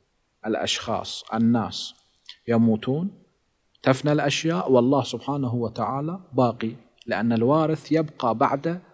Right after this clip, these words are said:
موت وبعد فناء المورث، والله سبحانه وتعالى هو الواقي بعد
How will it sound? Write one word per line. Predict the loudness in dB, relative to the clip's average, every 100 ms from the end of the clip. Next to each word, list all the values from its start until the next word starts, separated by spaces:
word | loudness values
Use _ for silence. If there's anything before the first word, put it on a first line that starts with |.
| _ _ _ -2
موت | 4 6 6 4 -4 -10
وبعد | -4 0 2 2
فناء | 0 0 0 -2 0
المورث، | 2 4 4 2 -2 -6 -8 -20 -6
والله | -2 2 0
سبحانه | 0 -8 -4 0 0
وتعالى | -2 -4 -4 -4 0
هو | 4 4
الواقي | 2 2 0 0 -4 -4 -16 -20 _ 0
بعد | 2 2 -2 -6